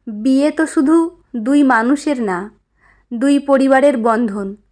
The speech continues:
কখনো বাচ্চারা অবুঝ হলে বড়দের তো একটু এগিয়েই আসতে হয়। দায়িত্বের ভারে ভালোবাসা অনেক সময় ক্লান্ত হয় হয়তো, কিন্তু সাথে থাকার তাগিদটা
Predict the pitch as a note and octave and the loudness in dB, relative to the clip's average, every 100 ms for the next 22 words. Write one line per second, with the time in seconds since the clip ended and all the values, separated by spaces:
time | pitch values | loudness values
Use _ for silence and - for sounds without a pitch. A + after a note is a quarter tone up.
0 | _ _ _ _ - B3 B3+ C#4 C4+ B3 | _ _ _ _ -4 -2 0 0 0 2
1 | A#3 A#3 C4+ C4 B3+ A#3 A3+ B3+ C#4 C#4+ | 0 0 -2 2 4 2 0 0 0 2
2 | C4 G3 A3 _ - A#3+ B3+ C4+ C4+ D#4 | 2 0 -6 _ -10 -2 2 2 2 0
3 | D#4 E4 E4 - - - C#4+ C#4+ D#4+ D#4+ | 0 0 -2 -8 -20 -10 -8 -4 0 0
4 | C4+ B3 C#4 D#4+ E4+ B3+ - A#3 F#3 G3+ | 0 2 4 4 6 4 0 -8 -6 -10
5 | G3+ - _ _ _ _ _ _ A#3 A3 | -12 -16 _ _ _ _ _ _ -8 0
6 | A#3+ B3 B3 - B3+ A#3+ B3 B3 C#4+ C#4+ | 0 0 -2 0 0 0 0 2 2 0
7 | _ _ _ A#3+ A#3 B3 C4 C4 C4 C#4+ | _ _ _ -10 -2 0 2 2 2 0
8 | B3 B3+ - C#4+ D4 D4 B3+ A#3+ B3+ C#4 | 0 -2 -4 -2 -2 -2 0 0 0 0
9 | C4 A3+ A3 A3 G3 A#3 D4+ - _ _ | 0 0 -2 -4 -6 -6 -8 -10 _ _
10 | _ _ _ - D4+ E4+ E4+ - C4 D4+ | _ _ _ -6 0 0 0 0 0 0
11 | D4 D4+ D4+ D#4 D#4 A#3+ A#3 B3 - C#4+ | -2 -2 0 -2 0 0 0 -4 -6 -2
12 | C4+ A3+ | 0 -2